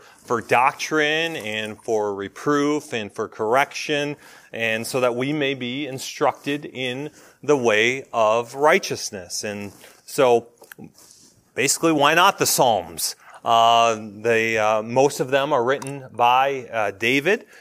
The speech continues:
and, uh, anytime that we read the Scriptures, we need to ask the question,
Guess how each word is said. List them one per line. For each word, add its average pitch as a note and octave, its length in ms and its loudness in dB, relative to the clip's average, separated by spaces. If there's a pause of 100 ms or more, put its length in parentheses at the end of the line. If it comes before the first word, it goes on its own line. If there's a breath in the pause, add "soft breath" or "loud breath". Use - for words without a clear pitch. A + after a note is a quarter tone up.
(120 loud breath)
and, A2+ 500 -4
uh, A2+ 240 2
anytime E3 800 0 (340 loud breath)
that B2+ 280 2
we C3 180 -2
read C#3+ 260 0
the F#3+ 80 4
Scriptures, C#3+ 720 -4
we B2+ 240 -4
need C3 280 -4
to D#3+ 140 -4
ask C3 360 -2
the D#3 80 -6
question, B2+ 760 -4